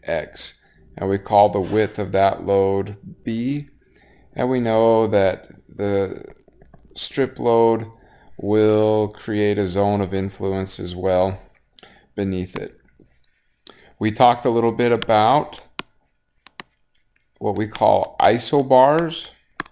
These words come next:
And you'll recall that isobars are just the solution to the elastic equations, where all we're doing is we're computing the stress bulb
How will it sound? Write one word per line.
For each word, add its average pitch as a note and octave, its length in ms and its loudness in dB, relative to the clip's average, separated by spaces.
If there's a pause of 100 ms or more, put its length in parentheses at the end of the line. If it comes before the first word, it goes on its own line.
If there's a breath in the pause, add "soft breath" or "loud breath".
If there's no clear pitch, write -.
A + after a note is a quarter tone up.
(640 loud breath)
And A2 560 -2
you'll A#2 200 -4
recall A2+ 500 4
that G#2 180 0
isobars G#2+ 800 2
are G2 100 -2
just G#2 280 -6
the F#2 80 -10
solution B2 840 -2
to A#2 120 -10
the G#2+ 120 -2
elastic G2+ 560 -2
equations, F#2+ 760 -6 (460 soft breath)
where F#2 180 -2
all G2+ 240 4
we're A#2 120 0
doing G#2+ 420 -4
is F#2+ 160 -6
we're G#2 80 -8
computing G2+ 880 -6 (720)
the F2 120 -8
stress - 680 -2
bulb G#2 720 -2